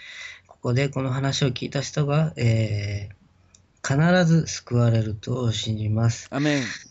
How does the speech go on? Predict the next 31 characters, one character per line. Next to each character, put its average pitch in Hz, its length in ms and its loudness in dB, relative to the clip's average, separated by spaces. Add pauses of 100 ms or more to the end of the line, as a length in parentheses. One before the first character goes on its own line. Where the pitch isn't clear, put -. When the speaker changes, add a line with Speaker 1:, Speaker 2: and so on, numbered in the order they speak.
(920)
Speaker 1:
え 123 840 2
ー、 - 20 -4
世 123 160 2
の 127 60 2
中、 120 400 0 (640)
あ 139 100 -4
ら 143 140 4
ゆ 156 160 6
る、 151 220 4 (220)
え 107 520 -2
ー、 - 120 -20 (120)
悪 117 260 0
魔、 113 120 4
悪 107 180 -2
霊 127 120 2
の 127 140 2
嘘 131 220 0
が、 131 300 2
え 107 240 0
ー、 - 20 0
は 117 140 2
び 117 140 2
こ 123 140 2
っ - 20 4
て、 139 400 0 (340)
え 110 100 0
ー、 - 20 2
縛 117 340 2
ら 120 160 4
れ 117 80 4
て、 123 340 -6